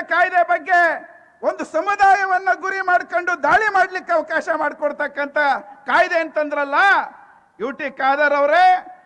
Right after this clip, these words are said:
ಕಾಂಗ್ರೆಸ್ನವರೇ, ಸಿದ್ದರಾಮಯ್ಯನವರೇ, ಯಾಕೆ ಸುಮ್ಮನೆ ಇದ್ದೀರಿ? ಒಂದೂವರೆ ವರ್ಷ ಆದ್ರೂ ಕೂಡ ನೀವು ರೈತರ ಭೂಮಿಯನ್ನ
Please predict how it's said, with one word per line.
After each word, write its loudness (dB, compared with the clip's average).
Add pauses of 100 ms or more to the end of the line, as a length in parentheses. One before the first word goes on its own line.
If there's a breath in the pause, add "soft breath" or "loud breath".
(120)
ಕಾಂಗ್ರೆಸ್ನವರೇ, 0 (220)
ಸಿದ್ದರಾಮಯ್ಯನವರೇ, 2 (200)
ಯಾಕೆ -2
ಸುಮ್ಮನೆ -4
ಇದ್ದೀರಿ? -8
ಒಂದೂವರೆ 0
ವರ್ಷ 0
ಆದ್ರೂ -2
ಕೂಡ -6
ನೀವು 2 (1080)
ರೈತರ -2
ಭೂಮಿಯನ್ನ -2